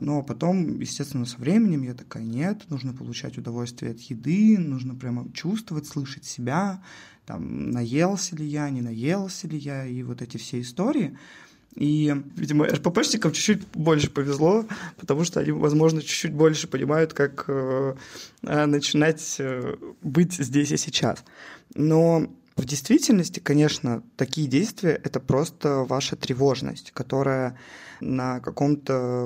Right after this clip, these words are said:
очень таком высоком уровне,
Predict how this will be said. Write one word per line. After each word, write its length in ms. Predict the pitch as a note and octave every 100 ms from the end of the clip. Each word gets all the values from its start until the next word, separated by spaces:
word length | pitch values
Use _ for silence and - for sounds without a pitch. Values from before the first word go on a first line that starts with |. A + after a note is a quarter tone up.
| B2+
очень 520 | C3 - C3+ B2+ A#2+
таком 540 | B2 - B2+ B2+ B2+ - -
высоком 800 | C3+ A#2+ D#3 - D3+ C3+ B2+ C3
уровне, 540 | A#3 C4 C#3 B2 -